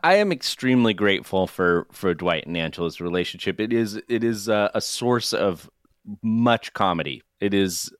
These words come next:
uh, you know, where the other romances in the show maybe not, don't provide that as much. Um,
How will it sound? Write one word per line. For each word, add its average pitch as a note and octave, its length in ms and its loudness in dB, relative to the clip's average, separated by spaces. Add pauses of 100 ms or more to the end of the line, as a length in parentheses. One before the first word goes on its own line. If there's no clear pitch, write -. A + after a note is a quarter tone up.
(120)
uh, A2 60 -6
you G2+ 140 -2
know, E2+ 240 -2 (520)
where F#2+ 560 4
the G#2 200 2
other G2+ 180 4
romances F2+ 600 0
in E2+ 140 -4
the D#2+ 60 -8
show D#2+ 440 0 (540)
maybe F2+ 220 -4
not, E2+ 340 -4
don't E2 200 -4 (200)
provide D#2+ 440 -2
that C#2+ 200 -6
as C#2 160 -12
much. C#2+ 480 -10
Um, D2 400 -10